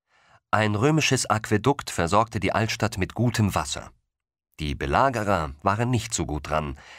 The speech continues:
denn alle Quellen mit Ausnahme des Tümpels Siloam am Fuß der Südmauer waren verunreinigt.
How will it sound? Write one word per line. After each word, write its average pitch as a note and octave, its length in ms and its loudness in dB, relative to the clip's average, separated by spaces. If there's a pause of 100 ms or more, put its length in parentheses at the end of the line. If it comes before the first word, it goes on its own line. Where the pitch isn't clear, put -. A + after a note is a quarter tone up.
(340)
denn F#2+ 160 2
alle C#3+ 260 2
Quellen B2 460 2
mit F2 180 0
Ausnahme A2+ 540 2
des F2 200 -2
Tümpels B2 480 2
Siloam F#2 640 4
am D#2 160 -2
Fuß C3 360 0
der F#2 140 2
Südmauer F2+ 840 2
waren F#2+ 240 0
verunreinigt. C#2+ 840 -6